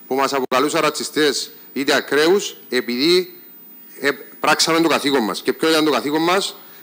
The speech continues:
Να δηλώσουμε σε αυτόν το κοινοβουλευτικό σώμα, όπως και στην κυβέρνηση, ότι η χώρα μας είναι τόσο μικρή που σύντομα τα προβλήματα θα είναι τραγικά. Έχουμε λοιπόν φτάσει σε αυτόν το τραγικό σημείο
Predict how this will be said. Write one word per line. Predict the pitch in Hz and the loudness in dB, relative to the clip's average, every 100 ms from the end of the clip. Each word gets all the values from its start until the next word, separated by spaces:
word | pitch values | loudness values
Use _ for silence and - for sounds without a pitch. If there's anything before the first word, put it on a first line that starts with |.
| - | -10
Να | 117 127 | -2 0
δηλώσουμε | 131 151 180 165 127 113 - - | 2 2 0 0 -2 -4 -10 -8
σε | - 135 | -2 -2
αυτόν | - - 147 123 95 - | -2 -2 0 0 -4 -6
το | 139 | -4
κοινοβουλευτικό | 127 131 120 127 - 131 | -2 -2 -2 -2 0 -2
σώμα, | 123 147 135 113 101 - - | 0 0 2 0 -4 -14 -8
όπως | 131 151 | -2 0
και | 151 | -2
στην | - 139 | -4 0
κυβέρνηση, | 127 143 160 147 196 196 - - - | 2 2 0 0 0 -2 -12 -12 -2
ότι | 147 160 | 0 0
η | |
χώρα | 131 160 | 0 0
μας | 156 135 | 0 0
είναι | 156 | -2
τόσο | 151 160 160 | -2 0 -2
μικρή | 127 135 160 185 - - - | -2 0 2 0 -4 -20 -8
που | 131 | -4
σύντομα | 123 156 165 165 170 170 - | -2 0 0 2 2 2 -2
τα | 139 | -6
προβλήματα | 127 127 151 147 | -2 -2 -2 -2
θα | 143 | -2
είναι | 147 | -2
τραγικά. | 143 139 113 123 104 - - - - | 0 0 0 0 -2 -8 -20 -18 -4
Έχουμε | 131 156 170 | 0 2 2
λοιπόν | 156 139 151 | 2 0 0
φτάσει | - 156 143 139 104 - - | 0 0 2 0 -2 -6 -6
σε | - | -2
αυτόν | 135 - 147 | -2 -2 -4
το | 131 | -2
τραγικό | 135 120 127 | 0 0 -2
σημείο | - 120 139 175 202 | -4 -4 0 0 -2